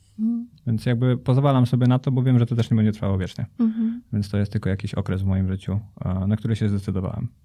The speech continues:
Speaker 2: I to jest też pytanie o, odnośnie tych sportowców, do których wracam, bo jak odpłynę-, odpłynęliśmy lejtowo
Speaker 1: Mhm.
Speaker 2: od tematu.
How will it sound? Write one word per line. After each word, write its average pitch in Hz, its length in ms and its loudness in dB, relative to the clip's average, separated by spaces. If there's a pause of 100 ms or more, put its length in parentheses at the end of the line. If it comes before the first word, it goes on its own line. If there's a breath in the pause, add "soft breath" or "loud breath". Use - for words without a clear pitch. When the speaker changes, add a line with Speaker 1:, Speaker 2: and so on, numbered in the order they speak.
(800 soft breath)
Speaker 2:
I 120 120 -2
to 139 100 4
jest 151 220 2
też 156 120 2
pytanie 151 480 0
o, 139 340 2
odnośnie 131 360 2
tych 135 140 0
sportowców, 139 500 -4
do 101 80 0
których 98 320 -2
wracam, 101 400 0
bo 95 100 -2
jak 95 320 -4
odpłynę-, 107 540 -4
odpłynęliśmy 107 560 -2
lejtowo 98 300 2
Speaker 1:
Mhm. 185 180 4
Speaker 2:
od 180 60 0
tematu. 139 320 -2